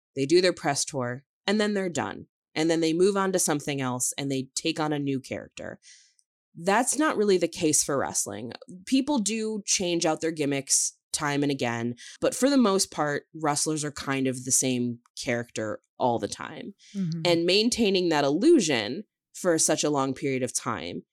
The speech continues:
Speaker 1: can be really, really stressful and really straining on a person, especially if you're a character who is supposed to be, you know, the perennial good guy.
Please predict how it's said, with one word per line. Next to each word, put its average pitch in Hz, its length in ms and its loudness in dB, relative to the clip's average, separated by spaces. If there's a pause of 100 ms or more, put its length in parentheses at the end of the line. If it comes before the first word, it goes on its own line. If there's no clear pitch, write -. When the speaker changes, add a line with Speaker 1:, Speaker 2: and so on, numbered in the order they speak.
(200)
Speaker 1:
can 202 240 0
be 202 160 -2
really, 247 500 0
really 165 640 0 (220)
stressful - 640 0
and 151 140 0
really 147 200 2
straining 175 720 2
on 135 240 -4
a 117 60 -8
person, - 480 -6
especially 190 600 -2
if 139 200 0 (460)
you're 156 200 2
a 151 60 -2
character 143 640 -4
who 139 100 -4
is 135 160 0
supposed 139 440 -2
to 139 80 -6
be, 131 380 -2 (320)
you 151 120 -2
know, 135 100 2
the 135 140 0
perennial 196 480 0
good 147 260 0
guy. - 360 -6